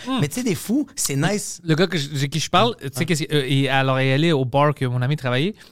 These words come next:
Speaker 1: puis apparemment, il marchait au bar à chaque soir, mais le bar, c'était comme, euh, le bar, je pense, c'était à Laval, puis lui, il habite à Montréal. <laughs>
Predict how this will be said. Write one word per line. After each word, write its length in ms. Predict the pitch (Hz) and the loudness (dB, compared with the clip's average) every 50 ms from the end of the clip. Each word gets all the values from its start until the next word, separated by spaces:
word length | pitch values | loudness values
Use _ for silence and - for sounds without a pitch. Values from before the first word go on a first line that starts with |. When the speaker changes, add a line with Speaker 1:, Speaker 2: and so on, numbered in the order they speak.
| _ _ _ _ | _ _ _ _
Speaker 1:
puis 140 | - 160 156 | -12 -8 -6
apparemment, 600 | - 131 - - 135 135 131 143 156 180 214 240 - _ _ _ _ _ _ _ _ _ _ _ | -6 -2 0 2 2 4 2 2 2 0 0 -2 -6 _ _ _ _ _ _ _ _ _ _ _
il 120 | - 165 139 120 | -4 -4 -2 -2
marchait 720 | 135 131 131 143 160 156 - - - - - - 214 226 - - | -4 -4 0 0 2 2 2 0 0 2 2 4 2 2 2 2
au 100 | 160 139 | 2 4
bar 220 | 127 123 131 127 123 | 4 6 6 6 6
à 100 | 123 120 | 4 2
chaque 220 | - - 123 - | 0 -2 -4 -2
soir, 240 | - 131 139 175 185 | 0 2 2 4 4
mais 240 | 175 147 135 - 82 - - - - | 4 2 2 0 -4 -12 -18 -8 -2
le 160 | 156 139 139 | 2 2 2
bar, 280 | 127 120 151 175 190 165 | 4 4 2 2 2 0
c'était 160 | - - 139 | 0 -2 0
comme, 240 | - 135 127 120 - - _ _ _ _ _ _ _ - - - - - | 0 0 -2 -2 -6 -10 _ _ _ _ _ _ _ -20 -20 -14 -8 -4
euh, 180 | 131 123 123 | -2 -2 0
le 120 | 127 131 127 | 0 0 2
bar, 180 | 127 156 180 | 2 2 2
je 80 | 165 - | 2 0
pense, 160 | - 180 - | 0 -2 -2
c'était 140 | - 143 143 | 0 0 0
à 100 | 127 127 | 2 2
Laval, 320 | 131 123 120 135 151 185 | 2 2 2 2 2 2
puis 140 | 175 - 139 | 2 0 0
lui, 220 | 135 147 170 180 160 | 0 2 2 2 2
il 60 | 139 | 2
habite 200 | 131 127 139 143 | 2 2 2 2
à 80 | 143 127 | 2 2
Montréal. 320 | 127 120 127 139 143 120 - - - - - - | 2 2 2 4 2 2 0 -4 -6 -8 -10 -12
<laughs> 0 | - | -8